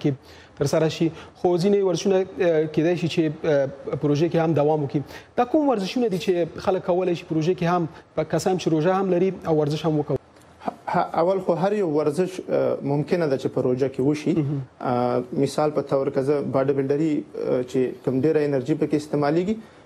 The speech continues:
Speaker 2: آه، یو شخص ته باید دا معلومه وي چې هغه د بوزه کې د هغې په وجود کې به انرژي ډېره وي، هغې به غذا خوړلې وي، نو هغه به ډېر یو ثقیله ورزش کوي. په روژه کې دا کولی شي چې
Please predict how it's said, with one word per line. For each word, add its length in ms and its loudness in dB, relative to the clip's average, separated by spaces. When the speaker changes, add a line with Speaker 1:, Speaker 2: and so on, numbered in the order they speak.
Speaker 2:
آه، 180 0
یو 180 2
شخص 320 -2
ته 60 2
باید 240 0
دا 120 2
معلومه 360 0
وي 180 0
چې 140 -6
هغه 220 0
د 220 0
بوزه 420 2
کې 120 0
د 40 -4
هغې 340 0
په 60 0
وجود 240 0
کې 80 -4
به 120 0
انرژي 320 0
ډېره 260 2
وي، 100 2
هغې 320 0
به 60 2
غذا 460 0
خوړلې 340 2
وي، 200 0
نو 320 2
هغه 160 0
به 120 0
ډېر 180 0
یو 80 0
ثقیله 380 0
ورزش 400 -2
کوي. 140 -2
په 120 0
روژه 240 2
کې 180 0
دا 60 0
کولی 380 0
شي 140 -2
چې 80 -8